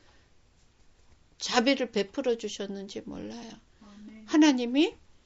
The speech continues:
Speaker 1: 지금 남편의 마음을 붙들어주고 계시다를 저로 하여금
Speaker 2: 아멘.
Speaker 1: 알 수 있게 해주셨기 때문에 그렇습니다. 저를 섬기는 자는,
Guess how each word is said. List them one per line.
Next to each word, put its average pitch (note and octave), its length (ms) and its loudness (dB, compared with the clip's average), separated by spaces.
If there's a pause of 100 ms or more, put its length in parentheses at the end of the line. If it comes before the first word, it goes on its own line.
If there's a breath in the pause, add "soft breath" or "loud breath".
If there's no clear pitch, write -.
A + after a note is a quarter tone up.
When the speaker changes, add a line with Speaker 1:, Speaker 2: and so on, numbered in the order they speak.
(140)
Speaker 1:
지금 A3+ 340 0
남편의 G#3 460 -2
마음을 F#3 320 -6
붙들어주고 C#4 880 -4
계시다를 A3 720 -4 (240 soft breath)
저로 G3+ 280 -4
하여금 G3 600 -4
Speaker 2:
아멘. G#3 280 -18 (1160)
Speaker 1:
알 C4+ 200 8
수 C#4 160 0
있게 A#3+ 220 -2
해주셨기 C#4 680 -4
때문에 A#3 280 -6
그렇습니다. A#3 600 -18 (680)
저를 B3 320 4
섬기는 A#3+ 500 0
자는, A3 440 -4